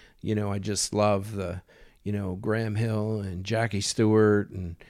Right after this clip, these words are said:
you know, of course, Michael Schumacher and, you know, all the great, all the great drivers, you know, Senna and, and just,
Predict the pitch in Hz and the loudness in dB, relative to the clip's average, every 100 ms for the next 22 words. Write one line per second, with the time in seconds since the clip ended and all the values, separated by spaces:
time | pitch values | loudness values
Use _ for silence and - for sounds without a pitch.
0 | - - _ 104 101 101 95 - _ - | -20 -20 _ -4 -2 -4 -8 -14 _ -20
1 | _ _ _ _ - - - 107 98 104 | _ _ _ _ -18 -16 -6 -6 -2 -4
2 | 98 104 - 165 127 117 110 110 - 113 | -4 -6 2 6 6 6 4 2 0 0
3 | 113 110 104 95 85 98 - - - 127 | 4 4 4 2 -2 -6 -8 -10 -2 -2
4 | 139 - - - 143 156 160 147 120 104 | 0 -4 -6 -2 2 8 8 8 4 2
5 | 107 107 110 - - 143 147 117 107 101 | 4 4 2 -4 -4 0 0 2 2 2
6 | 101 101 98 95 87 - _ - _ - | -2 0 0 -2 -8 -16 _ -20 _ -2
7 | 107 101 92 - 123 117 113 110 98 107 | 0 0 -2 2 4 6 4 2 0 -2
8 | 95 101 - 117 117 147 - - - | -4 -6 -4 -2 2 2 2 -6 -12